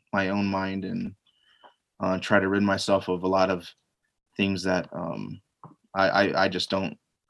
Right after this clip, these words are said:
don't respect, and, you know, and, and h-, on how I think. I'm trying to unlearn a lot of bullshit that, you know, and it, it's a process, unfortunately, but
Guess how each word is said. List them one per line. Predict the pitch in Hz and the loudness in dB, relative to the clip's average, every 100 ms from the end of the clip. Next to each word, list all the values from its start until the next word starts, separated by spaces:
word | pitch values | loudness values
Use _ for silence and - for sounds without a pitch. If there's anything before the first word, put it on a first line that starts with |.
| _ _ 107 - | _ _ -8 -2
don't | 98 92 82 _ _ _ _ | 0 -2 -8 _ _ _ _
respect, | 101 - - 101 98 - - _ _ _ | -6 -4 2 4 4 0 -16 _ _ _
and, | 98 90 87 82 - - - - _ _ _ - - | -8 -6 -6 -8 -12 -16 -20 -20 _ _ _ -20 -10
you | 92 | -6
know, | 92 92 - | -6 -6 -10
and, | 90 78 95 98 _ _ _ - | -10 -8 -10 -14 _ _ _ -10
and | 95 | -6
h-, | 104 | -4
on | 104 | -2
how | 95 95 | 2 2
I | 92 | 2
think. | - 104 95 | -2 -2 0
I'm | 95 | -2
trying | - 98 | 0 -2
to | - 95 | -2 -4
unlearn | 95 95 | -4 -4
a | 95 | -6
lot | 98 95 | -8 -10
of | 92 - - | -14 -20 -10
bullshit | 101 101 - - - - | -4 -4 -4 -6 -10 -12
that, | - - - _ _ _ _ _ - | -14 -14 -16 _ _ _ _ _ -12
you | 87 | -10
know, | 82 98 - 110 | -8 -12 -12 0
and | 107 | 2
it, | 104 | 4
it's | 107 110 | 4 4
a | |
process, | - 113 117 - 101 | 6 8 8 6 0
unfortunately, | 98 98 98 95 - 98 92 | -2 -4 -8 -6 -6 -6 -6
but | 92 | -6